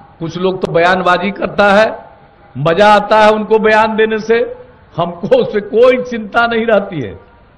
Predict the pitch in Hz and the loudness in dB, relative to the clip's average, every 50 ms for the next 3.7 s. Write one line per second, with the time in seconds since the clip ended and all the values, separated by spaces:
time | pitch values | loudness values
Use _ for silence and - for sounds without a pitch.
0 | _ _ _ _ _ _ - 170 196 196 214 220 214 233 214 - 175 190 - - | _ _ _ _ _ _ -6 -6 -4 -4 -4 -2 0 0 -2 -2 -2 -4 -6 -4
1 | 240 254 254 240 - 247 247 247 247 233 - - 240 226 208 156 120 - - - | -2 0 0 0 0 0 -2 0 0 0 0 0 -2 -2 0 0 -2 -4 -8 -14
2 | - - - _ _ _ _ _ _ _ - 185 185 220 214 - - 226 220 226 | -20 -20 -20 _ _ _ _ _ _ _ -10 -6 -6 -6 -6 -2 -2 -2 -2 0
3 | 208 208 202 208 - - 269 269 262 262 262 240 196 262 | 0 0 0 0 0 0 0 2 2 0 0 0 0 -2